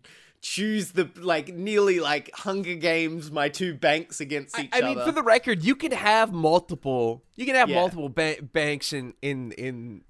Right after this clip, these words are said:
Speaker 2: you know, the United States. It, it, it's just transferring money from one to the other, um, I
Speaker 1: Is
Speaker 2: think is a
Speaker 1: insane.
Speaker 2: bit more complicated of a process. I don't wanna
Speaker 1: <sighs>
Speaker 2: say it's, like, super hard or anything
Speaker 1: Yeah.
Speaker 2: because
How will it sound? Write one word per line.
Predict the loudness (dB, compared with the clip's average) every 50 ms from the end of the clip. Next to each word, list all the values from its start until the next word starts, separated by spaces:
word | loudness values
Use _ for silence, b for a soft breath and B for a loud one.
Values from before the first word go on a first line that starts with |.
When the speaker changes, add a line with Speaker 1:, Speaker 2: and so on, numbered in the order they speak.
| _
Speaker 2:
you | -10 -8 -6
know, | -6 -6 -8
the | -8 -8
United | -8 -8 -8 -6 -6 -6 -8 -8 -10
States. | -10 -6 -4 -4 -4 -4 -6 -2
It, | -2 -2 -2 0
it, | -2 -2 -2 -2
it's | -8 -6
just | -6 -6 -6 -6 B B B B B B
transferring | -10 -4 -2 0 0 -2 -2 -4 -4 -4 -4 -2 -2
money | 0 0 0 0 0 -4
from | -4 -2 -2 -2 -2 0
one | 0 -2 -2 -2 -4
to | -8 -12 -12
the | -10 -10 -10 -4
other, | -2 -2 -2 -2 -2 -4 -4 -4 -8 b b b b b b -4
um, | -2 0 0 0 -2 -4 -6 -8 -12 -14 -16 _ _ -20 -20 b b b b -12
I | -10
Speaker 1:
Is | -6
Speaker 2:
think | -6 -6 -6
is | -6 -6 -6
a | -6
Speaker 1:
insane. | -6 -4
Speaker 2:
bit | -2 -2 -2 -2
more | -2 -2 -2 -2
complicated | -4 -8 -10 -8 -10 -10 -12 -14 -14 -10 -10 -8 -8 -8
of | -10 -10
a | -12
process. | -12 -10 -10 -8 -8 -10 -12 -12 -10 -4
I | 2 4 6
don't | 6 8 6
wanna | 6 4 4
Speaker 1:
<sighs> |
Speaker 2:
say | 2 2 4 4 4
it's, | 4 4 4
like, | 2 2 2 0
super | -2 -4 -2 -2 -2 -2 0 2 2 2
hard | 2 0 0 2 2 2 4 2
or | 2 2
anything | 2 0 -4 -6 -4 -2 0 0
Speaker 1:
Yeah. | 0 0 -4 -8 -14 -18 b b b b b b b b _ -2
Speaker 2:
because | 0 0 0 -2 -2 0 2 2 2 2 2 0 0 -2 -6 -6 -8